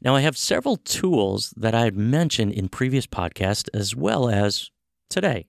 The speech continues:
in this podcast. And what I wanna do is just kind of go over briefly some of these tools so that you can create your toolbox and be ready in case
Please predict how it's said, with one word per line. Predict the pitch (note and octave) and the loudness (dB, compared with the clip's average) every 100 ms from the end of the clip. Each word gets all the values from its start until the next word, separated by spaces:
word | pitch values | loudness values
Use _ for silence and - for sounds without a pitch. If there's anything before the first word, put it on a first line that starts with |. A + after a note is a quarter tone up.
| _ | _
in | G#2+ A2+ | 0 2
this | F#3+ - | 2 -2
podcast. | - E2 - E2+ - - _ _ _ - | -6 -6 -6 -4 -2 -4 _ _ _ -4
And | G2 | 0
what | A2 | 2
I | A3+ | 0
wanna | C4 A3+ | 0 -2
do | C#3+ C3 | 0 0
is | A#2+ | 0
just | B2 - | -2 -2
kind | D#3 | -4
of | B2 | -4
go | - C3+ C#3 | -2 0 2
over | B2 A2+ G#2 _ _ _ | 2 0 -2 _ _ _
briefly | - A#3+ F#3 - F#2+ A#2 - | 0 0 0 0 -2 -4 -4
some | - E2+ | -2 -2
of | E2+ | -2
these | G2+ F#2+ | -2 -4
tools | - A2+ F2 - - _ - - - - | -4 -4 -4 -10 -16 _ -20 -20 -16 -6
so | G2+ | -2
that | G2 | 0
you | G#2 F#3 | 0 0
can | F#3 | 0
create | - D3 A#2 | 0 0 0
your | E3 A#3 - - | 0 0 -4 -8
toolbox | - F#2 F2 F2 - - - | -2 -2 0 0 -2 -8 -8
and | G2+ F2+ | -4 -2
be | F2+ | -2
ready | A#2+ G3+ A2 F2 - _ _ _ _ _ | 0 0 -2 -6 -10 _ _ _ _ _
in | F#2 F#2 | -8 -8
case | - G2 F2 - | -4 -2 -2 -4